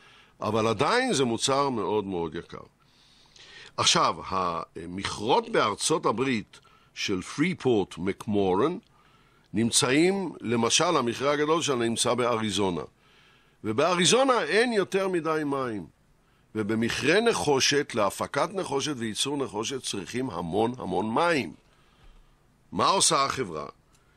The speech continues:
היא באה לחקלאים באזור וקונה מהם שטחים. הם נותנים כאן דוגמה של שטח שקנו מ-, מבעל חווה באריזונה,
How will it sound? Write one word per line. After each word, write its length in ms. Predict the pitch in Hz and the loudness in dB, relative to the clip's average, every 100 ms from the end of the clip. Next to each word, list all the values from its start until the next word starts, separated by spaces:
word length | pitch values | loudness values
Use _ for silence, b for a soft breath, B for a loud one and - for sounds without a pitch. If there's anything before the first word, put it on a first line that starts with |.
| b - | b -12
היא 100 | 90 | -2
באה 200 | 120 180 | 2 2
לחקלאים 640 | 220 180 160 151 147 170 | 2 0 0 2 2 2
באזור 520 | 165 147 117 120 123 | 2 2 2 2 2
וקונה 380 | 117 - 127 147 | -2 -2 0 2
מהם 200 | 190 202 | 4 2
שטחים. 520 | - 220 - 247 254 | 2 0 0 0 0
הם 100 | 165 | 0
נותנים 300 | 113 104 147 | 0 -2 -2
כאן 180 | 156 175 | -2 -2
דוגמה 420 | 143 120 113 131 | -2 0 2 0
של 280 | 139 117 92 73 B B B B | 0 -4 -6 -10 B B B B
שטח 400 | - 131 123 120 | -4 -2 -2 -2
שקנו 640 | - 117 90 101 127 117 95 | -2 -2 -4 0 2 2 0
מ-, 320 | 85 78 73 | -2 -4 -6
מבעל 420 | 73 82 104 107 | -4 0 2 0
חווה 460 | - - 92 113 98 | -4 -4 0 2 0
באריזונה, 720 | 90 82 87 85 87 104 135 | -2 -4 -6 -6 -4 -2 -4